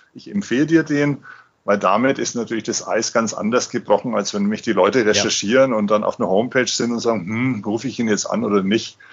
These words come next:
Speaker 2: Ja.
Speaker 1: Weil das ist ja auch wieder, wie wir eingangs gesagt haben,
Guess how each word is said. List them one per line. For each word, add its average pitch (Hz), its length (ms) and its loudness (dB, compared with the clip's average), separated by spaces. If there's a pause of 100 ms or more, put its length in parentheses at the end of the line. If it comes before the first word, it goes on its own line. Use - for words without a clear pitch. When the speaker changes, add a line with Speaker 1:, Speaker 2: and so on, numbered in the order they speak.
(160)
Speaker 2:
Ja. 101 280 -2
Speaker 1:
Weil 92 120 0
das - 240 -2
ist 123 160 -2
ja 117 100 2
auch 113 220 4
wieder, 123 240 4
wie 117 120 -2
wir 107 140 4
eingangs 131 460 -2
gesagt 131 260 0
haben, 127 300 -4